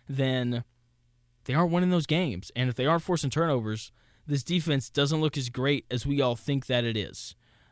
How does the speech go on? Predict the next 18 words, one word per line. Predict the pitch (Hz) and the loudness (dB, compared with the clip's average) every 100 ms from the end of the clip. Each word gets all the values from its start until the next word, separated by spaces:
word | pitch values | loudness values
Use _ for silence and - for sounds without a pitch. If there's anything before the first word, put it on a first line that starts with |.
| - | -8
Um, | 113 110 101 104 | -2 -2 -2 2
but | |
that | 156 170 | 2 4
being | 175 | 2
said, | 160 165 185 | 2 2 0
like, | 120 | -4
the | 117 | -4
defense | 143 143 143 | -6 -4 -6
still | - 147 139 | -2 0 0
is | 120 | -2
good. | - 123 156 - _ _ _ _ | 0 0 0 -4 _ _ _ _
I | 131 | -4
just | 127 120 | -2 -2
don't | 127 | -4
think | 143 131 | -4 -2
that | 120 | -2
it's | 113 | -4
great. | - 127 160 | -2 0 -2